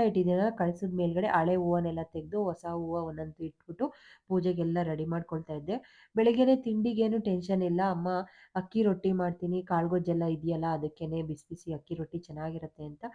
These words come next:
ಬಾಲ್ಕನಿನಲ್ಲಿ ನಮ್ಗೆ ಫ್ರೀ ಇರೋದ್ರಿಂದ ಅಡ್ಗೆ ತಿಂಡಿ ಎಲ್ಲ ಅಲ್ಲೇನೆ ಒಂದ್ ದೊಡ್ಡ ಸ್ಟವ್ ಇಟ್ಕೊಂಡು ಎಲ್ಲ ಮಾಡ್ಕೊಂಡ್ಬಿಡ್ತಾರೆ. ಹಾಗಾಗಿ ಅಮ್ಮ, "ನಾನ್ ಮಾಡ್ತೀನಿ, ನೀನ್ ಪೂಜೆದೆಲ್ಲ ನೋಡ್ಕೊಂಡು ರೆಡಿ ಮಾಡ್ಕೊ,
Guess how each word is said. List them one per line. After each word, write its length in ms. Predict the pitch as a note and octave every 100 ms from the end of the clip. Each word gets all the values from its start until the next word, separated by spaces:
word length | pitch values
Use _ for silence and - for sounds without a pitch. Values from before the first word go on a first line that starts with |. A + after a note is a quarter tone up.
| - - - E3+
ಬಾಲ್ಕನಿನಲ್ಲಿ 760 | D#3+ F3+ G#3+ G#3+ G#3+ A3 A3
ನಮ್ಗೆ 280 | G#3+ G#3+ A3
ಫ್ರೀ 320 | A3 A3 A3
ಇರೋದ್ರಿಂದ 480 | G#3+ G#3 F3+ E3 E3+ C4 - - -
ಅಡ್ಗೆ 300 | G3 F#3+ A3+
ತಿಂಡಿ 400 | A3+ G3+ G3+ G#3+
ಎಲ್ಲ 280 | G3 G3+ A3+
ಅಲ್ಲೇನೆ 400 | A#3 F3+ F#3+ G3+
ಒಂದ್ 180 | G3+ F3
ದೊಡ್ಡ 220 | E3+ D#3+
ಸ್ಟವ್ 340 | F#3+ - F3 E3+
ಇಟ್ಕೊಂಡು 320 | F3 F#3+ F3+
ಎಲ್ಲ 240 | E3 E3+ F#3+
ಮಾಡ್ಕೊಂಡ್ಬಿಡ್ತಾರೆ. 1080 | E3+ D#3+ - F3 D#3+ - D3+ A#3 - - - -
ಹಾಗಾಗಿ 320 | F3+ F3+ G3
ಅಮ್ಮ, 240 | F3+ F3
"ನಾನ್ 240 | F#3+ F3+ E3+
ಮಾಡ್ತೀನಿ, 480 | E3+ F3 F#3+ F#3 F#3
ನೀನ್ 200 | F3+ E3+
ಪೂಜೆದೆಲ್ಲ 580 | F#3+ G3 G3 F3 F3 F3
ನೋಡ್ಕೊಂಡು 520 | E3+ F3 - F3 E3
ರೆಡಿ 200 | D#3+ E3+
ಮಾಡ್ಕೊ, 480 | E3+ E3 - F#3